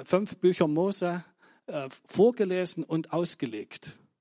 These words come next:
Immer abwechselnd. Esra hat ganz viel getan, aber auch die Leviten.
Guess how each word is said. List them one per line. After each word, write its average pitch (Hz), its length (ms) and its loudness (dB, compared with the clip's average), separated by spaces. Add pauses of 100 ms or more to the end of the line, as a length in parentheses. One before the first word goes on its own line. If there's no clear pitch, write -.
(640)
Immer 180 240 0
abwechselnd. 147 420 -4
Esra 170 400 0
hat 151 160 -2
ganz 160 180 -4
viel 156 180 -4
getan, 139 360 -2
aber 131 220 -4
auch 147 120 -4
die 143 160 -2
Leviten. 135 640 -2